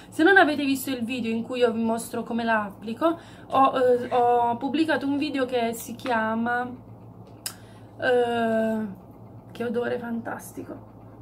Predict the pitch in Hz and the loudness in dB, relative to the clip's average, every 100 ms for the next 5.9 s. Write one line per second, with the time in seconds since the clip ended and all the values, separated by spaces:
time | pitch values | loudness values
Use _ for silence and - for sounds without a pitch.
0 | - 269 - 320 302 285 294 262 269 277 | -6 -4 -2 0 6 8 8 4 2 2
1 | 254 - 247 294 294 240 226 190 240 - | 0 -2 -2 -2 0 0 0 0 -4 -4
2 | 220 - 220 226 - - 208 190 - 226 | -4 -8 -8 -8 -8 -8 -8 -10 -8 -6
3 | 226 - - - - 330 330 254 254 262 | -6 -12 -20 -20 -2 4 6 4 -2 -4
4 | 247 226 220 220 240 233 214 214 226 233 | -4 -2 -2 -2 -2 -2 -4 -4 -4 -2
5 | 311 311 320 339 359 370 339 - | -2 0 6 8 8 4 2 -4